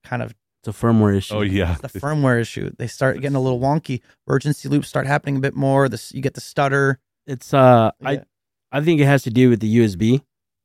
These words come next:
Speaker 2: They don't update the firmware on the U S B.
Speaker 1: Could, could
Speaker 2: Like,
Speaker 1: be.
Speaker 2: so your record box is not com-, like, compatible to the newer one.
Speaker 1: Right, right,
Speaker 2: 'Cause
Speaker 1: right.
Speaker 2: I know it's happened a few times.
Speaker 3: Well, I think a lot of D Js too, uh, and I personally go by this rule, is, like, after a show,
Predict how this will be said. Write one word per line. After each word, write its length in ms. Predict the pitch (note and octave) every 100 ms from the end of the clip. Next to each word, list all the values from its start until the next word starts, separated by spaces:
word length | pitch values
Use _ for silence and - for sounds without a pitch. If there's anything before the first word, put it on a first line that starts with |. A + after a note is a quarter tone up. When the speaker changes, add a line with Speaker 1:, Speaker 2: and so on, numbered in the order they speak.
| _
Speaker 2:
They 500 | - G2 F#2 A2+ A2+ A2
don't 380 | G#2 A2+ G#2+ -
update 540 | A#2 G#2 _ G#2 G2 F#2+
the 60 |
firmware 440 | - F#2+ G2 F#2+ F#2
on 100 | F2
the 80 | E2+
U 80 | F#2
S 80 |
B. 180 | - - _ _ _
Speaker 1:
Could, 140 | E3+ -
could 140 | _ A#2+
Speaker 2:
Like, 200 | B2 -
Speaker 1:
be. 100 | - _
Speaker 2:
so 160 | - B2
your 260 | A2+ B2
record 300 | B2 B2+ B2
box 480 | G#2+ B2 A#2 - - _ _ _ A#2
is 160 | G#2+
not 320 | A2+ A2 G2 - _ _
com-, 160 | A2 G2 - _ _ _ _ _
like, 180 | A2 G2 -
compatible 480 | - G2 A2 A2 G#2
to 140 | G2 F2+
the 80 |
newer 300 | F#2 G#2 A#2 A#2+
one. 260 | B2+ C3+ C3
Speaker 1:
Right, 180 | B2+
right, 120 | A#2+ B2
Speaker 2:
'Cause 60 |
Speaker 1:
right. 80 | B2
Speaker 2:
I 40 | A#2
know 160 | B2
it's 120 | G#2+ -
happened 420 | B2 A2 F#2+ G2
a 80 | G2
few 140 | -
times. 440 | G2+ A2 F#2+ F#2+ - _
Speaker 3:
Well, 100 | F#3
I 100 | D#3+
think 200 | F3 A#3
a 60 | B3
lot 300 | A2 G#2 B2+
of 120 | B2+
D 160 | A2+ B2+
Js 240 | D3 C3+
too, 340 | - E3+ E3+
uh, 160 | - A#2 -
and 100 | B2
I 100 | D#3+
personally 420 | D#3+ C3+ A#2+ A2
go 160 | G2 G2
by 160 | F#2
this 220 | F2 E2+ G2+
rule, 240 | G2 F#2
is, 120 | F2 E2
like, 180 | F2+ -
after 380 | B2+ - B3
a 80 | C#3
show, 560 | - - F#2+ A2 G#3